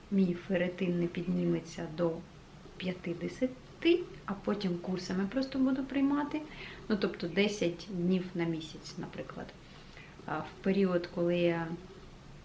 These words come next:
критичні дні, от ми дуже втрачаємо, жінки дуже втрачаємо залізо,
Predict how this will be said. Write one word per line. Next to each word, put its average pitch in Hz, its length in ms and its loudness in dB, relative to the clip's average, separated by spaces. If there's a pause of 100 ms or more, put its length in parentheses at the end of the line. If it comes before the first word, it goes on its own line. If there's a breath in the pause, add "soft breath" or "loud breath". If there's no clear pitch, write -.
(640)
критичні 180 540 -2
дні, 302 380 6
от 185 240 -2
ми 202 180 6
дуже 208 260 8
втрачаємо, 175 640 2
жінки 170 360 0
дуже 185 240 2
втрачаємо 170 640 0
залізо, 196 540 2